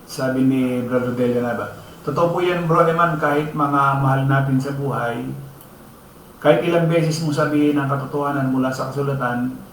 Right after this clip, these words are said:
babaliwalain lamang nila tulad ng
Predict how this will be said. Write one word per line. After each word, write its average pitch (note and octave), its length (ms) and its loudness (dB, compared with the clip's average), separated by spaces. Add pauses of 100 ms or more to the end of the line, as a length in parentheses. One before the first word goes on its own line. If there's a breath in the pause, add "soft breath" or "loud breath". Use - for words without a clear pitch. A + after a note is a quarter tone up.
(320)
babaliwalain C#3 1200 2
lamang C3 720 0
nila B2 400 0
tulad B2 320 -2
ng A#2+ 340 -4